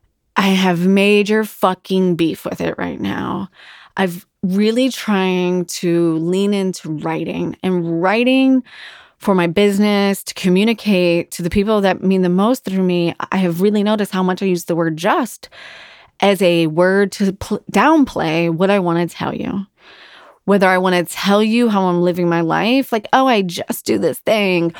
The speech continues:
or I wanna tell you that, "Hey, I'm just have this offer. Hey, this is just how you can work with me. This is just how I can make your life easier," is when it comes to style or beauty products or fashion or whatever that is.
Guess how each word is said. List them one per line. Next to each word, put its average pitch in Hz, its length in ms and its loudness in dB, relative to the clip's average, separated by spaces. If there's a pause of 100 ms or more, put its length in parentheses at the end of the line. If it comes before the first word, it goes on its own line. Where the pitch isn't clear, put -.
(220)
or 196 260 4
I 180 140 2
wanna 190 240 0
tell 196 160 0
you 185 140 4
that, 180 200 0
"Hey, 233 200 -2
I'm 220 240 -2
just - 380 -6
have 233 200 -2
this 202 240 -4
offer. - 680 -4
Hey, 254 160 2
this 269 180 -2
is 330 160 0
just - 380 -4
how 214 100 -4
you 196 180 0
can 165 280 -6
work 156 240 -6
with - 160 -16
me. - 200 -10
This - 220 -4
is 523 120 -2
just 165 360 -4
how 190 160 -2
I 185 60 -2
can 175 200 -12
make 151 280 -10 (560)
your 196 200 0
life 180 460 -2
easier," 185 720 0 (100)
is 175 140 0
when 190 140 0
it 170 80 -6
comes 180 260 -2
to 190 100 -6
style 170 800 0 (320)
or 175 560 2 (140)
beauty 196 260 2
products 175 520 -2
or 175 60 -4
fashion 180 460 -2
or 175 80 0
whatever 175 300 0
that 165 160 0
is. 170 340 0